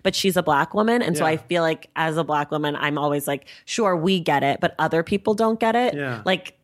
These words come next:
Speaker 1: do you know Jamel Hill, the woman who works
Speaker 2: Sure.
Speaker 1: for E S P N? Like, she's one of those people that I'm like, "Oh, she's always right where I am."
Speaker 2: Yeah.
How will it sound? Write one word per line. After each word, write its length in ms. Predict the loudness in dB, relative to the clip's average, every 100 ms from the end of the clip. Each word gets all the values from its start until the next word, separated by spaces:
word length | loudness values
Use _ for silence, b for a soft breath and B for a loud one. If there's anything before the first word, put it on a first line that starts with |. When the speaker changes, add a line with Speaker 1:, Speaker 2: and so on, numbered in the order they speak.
| -6
Speaker 1:
do 80 | 0
you 60 |
know 100 | 2 2
Jamel 400 | 2 4 4 2
Hill, 320 | 2 4 4
the 100 | 2
woman 180 | 2 2
who 80 | 2
works 140 | 2
Speaker 2:
Sure. 60 | 0
Speaker 1:
for 20 |
E 40 |
S 120 | 0
P 80 | 0
N? 180 | 0 -2 B B
Like, 120 | -2
she's 300 | 0 2 2
one 80 | 2
of 60 | 2
those 160 | 2
people 260 | 0 -2 0
that 100 | 2
I'm 100 | 2
like, 160 | 0 -2 0
"Oh, 180 | 2
she's 240 | 2 0 -2 -2
always 460 | -2 0 0 -2
right 240 | -2 -2 0
where 160 | -2 0
I 200 | 2 2
am." 400 | 2 2 0 -2
Speaker 2:
Yeah. 280 | -4 -4